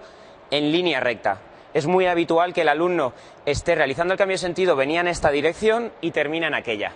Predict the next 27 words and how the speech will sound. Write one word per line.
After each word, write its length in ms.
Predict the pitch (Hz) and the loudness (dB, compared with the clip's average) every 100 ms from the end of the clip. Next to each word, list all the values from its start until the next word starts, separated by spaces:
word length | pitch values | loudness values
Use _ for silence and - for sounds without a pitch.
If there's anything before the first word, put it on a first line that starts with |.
| - - - - - - | -14 -20 -20 -20 -20 -8
Si 200 | - 147 | -2 2
vamos 260 | 175 160 | 4 2
demasiado 460 | 143 139 135 190 196 | 2 2 2 2 2
rápido, 540 | 190 190 196 208 220 - - | 2 0 0 0 0 -4 -6
la 100 | 135 | -4
inercia 300 | 143 156 143 | -2 -4 -4
nos 140 | 127 - | -6 -2
puede 180 | 165 | -2
influir 420 | 185 175 170 180 180 | -2 -4 -2 -2 -2
y 60 | |
nos 140 | 151 - | -4 -4
podemos 340 | 139 147 139 | -4 -4 -4
caer 220 | 131 120 | -4 -4
de 60 | 113 | -6
espaldas. 480 | - 95 92 - - - - | -8 -8 -8 -12 -16 -20 -10
Así 180 | 135 156 | -8 -4
que 80 | 165 | -4
tenemos 300 | 151 156 156 - | -2 -6 -8 -6
que 100 | 143 | -4
tener 220 | 147 156 | -2 -2
muchísimo 460 | 147 160 160 165 151 | -4 -4 -6 -4 -2
cuidado 220 | 139 127 | -2 -2
con 120 | 113 | -4
eso. 260 | 101 101 101 - - - | -8 -8 -10 -12 -10 -2
Un 120 | 175 | 0
último 300 | 196 196 185 | 2 0 0
consejo. 560 | 165 - 113 - 101 | -2 -2 -4 -2 -4